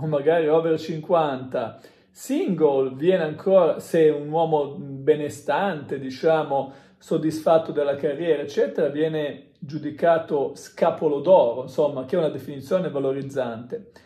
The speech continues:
Mentre una donna altrettanto realizzata, però, eh, diciamo che over quaranta e single non ha nessuno, viene, sì, definita single oggi, però,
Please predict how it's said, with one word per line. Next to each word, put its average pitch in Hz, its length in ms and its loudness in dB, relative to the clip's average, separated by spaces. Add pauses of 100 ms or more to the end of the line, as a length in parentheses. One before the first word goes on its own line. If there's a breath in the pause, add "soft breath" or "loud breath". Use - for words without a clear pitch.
(300 soft breath)
Mentre 196 360 2
una 226 180 0
donna 208 600 2
altrettanto 185 580 0
realizzata, 190 760 0
però, 214 540 0 (360 loud breath)
eh, 143 320 -6
diciamo 147 500 -2
che 160 320 0
over 165 340 4
quaranta 160 560 0
e 139 60 -2
single 143 520 -4
non 147 100 -6
ha 170 60 -4
nessuno, 190 580 -2
viene, 147 560 -2
sì, - 320 -12
definita 151 420 -2
single 135 540 -2
oggi, 123 320 -4
però, 156 480 4